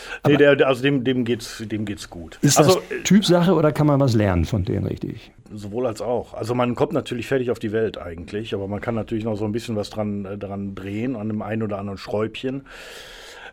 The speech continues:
Speaker 2: Ich, ich, der, der Hendrik hat vorhin gegähnt, als ich anfing <laughs> damit,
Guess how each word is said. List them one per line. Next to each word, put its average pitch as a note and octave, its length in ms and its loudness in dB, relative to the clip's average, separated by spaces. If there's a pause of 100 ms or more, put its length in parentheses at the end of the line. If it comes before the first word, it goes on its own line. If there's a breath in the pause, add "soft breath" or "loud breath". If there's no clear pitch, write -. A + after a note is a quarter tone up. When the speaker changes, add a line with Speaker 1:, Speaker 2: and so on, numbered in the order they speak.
(120)
Speaker 2:
Ich, A#2 120 -10 (180)
ich, A#2 640 -12
der, A#2 240 0
der A2 120 0
Hendrik C3+ 240 0
hat B2 120 0
vorhin A#2+ 200 2
gegähnt, A#2 420 0
als G2+ 140 -8
ich - 140 -10
anfing B2 440 0 (140)
<laughs> - 120 -6
damit, - 500 4